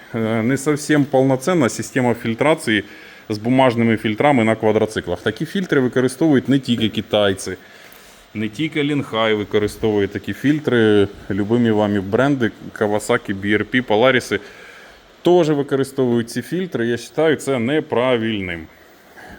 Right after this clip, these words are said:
Правильним, я вважаю, використання на в'їзді-ходах, на техніці, яка працює по бездорожжю, саме поролонових фільтрів. Е, пояснюю в черговий раз. Значить, сам по собі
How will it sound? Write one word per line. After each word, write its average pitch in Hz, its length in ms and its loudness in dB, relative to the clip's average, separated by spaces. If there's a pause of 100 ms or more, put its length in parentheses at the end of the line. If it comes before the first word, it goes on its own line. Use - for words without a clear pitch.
(100)
Правильним, 151 480 2
я 131 60 -2
вважаю, 123 400 -2
використання 107 640 -4
на 98 320 -6 (100)
в'їзді-ходах, 113 760 -6
на 113 80 -4
техніці, 107 400 -6
яка 104 160 -4
працює 101 400 -4
по 120 160 -4
бездорожжю, 117 640 -2 (580)
саме 147 300 2
поролонових 104 720 0
фільтрів. 85 400 -6 (880)
Е, 110 460 2 (600)
пояснюю 110 760 0
в - 40 -20
черговий 120 500 0
раз. 85 320 -2 (520)
Значить, 135 340 -2 (520)
сам 160 260 0
по 160 100 0
собі 151 600 2